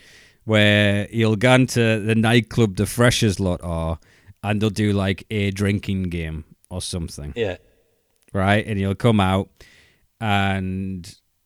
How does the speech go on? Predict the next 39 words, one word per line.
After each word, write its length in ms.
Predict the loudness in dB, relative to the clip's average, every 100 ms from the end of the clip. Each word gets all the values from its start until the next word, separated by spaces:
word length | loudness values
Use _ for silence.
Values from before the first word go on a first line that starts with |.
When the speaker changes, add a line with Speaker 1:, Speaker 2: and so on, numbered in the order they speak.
| _ _ _ _
Speaker 1:
it 100 | -12
was 520 | -10 -8 -8 -10 -12 -6
Icon 600 | -2 -2 0 0 0 0
Diva, 640 | 2 4 6 4 2 -4 -2
I 60 |
think 280 | -4 -2 -2
it 40 | -4
was 180 | -8
called 380 | -6 -4 -2 -4
at 100 | -6
the 80 | -8
time, 360 | -6 -4 -2 -4
in 80 |
Southampton. 840 | -6 -6 -6 -4 -4 -6 -10 -10 -10
Freshers, 800 | -8 -8 -8 -14 -14 -20 -20 -14
uh, 680 | -10 -8 -8 -8 -10 -12 -10
I 140 | -8
was 180 | -6 -6
in 140 | -6 -8
second 400 | -8 -8 -8 -8
year, 180 | -8
but 140 | -8 -8
it 40 |
would 100 | -8
have 80 | -8
been, 140 | -8 -10
like, 200 | -10 -12
the 80 |
first 240 | -12 -12 -12
couple 180 | -12 -10
of 40 |
weeks 220 | -10 -10
of, 280 | -10 -12 -14 -16
I 60 |
imagine. 340 | -12 -12 -12 -16 -20 -20 -20 -20 _ -8
And 600 | -2 0 0 0 -2 -4
so, 640 | -8 -16 -20 -8 -4 -2 -2
uh, 400 | -6 -6 -6 -6
I, 260 | -4 -4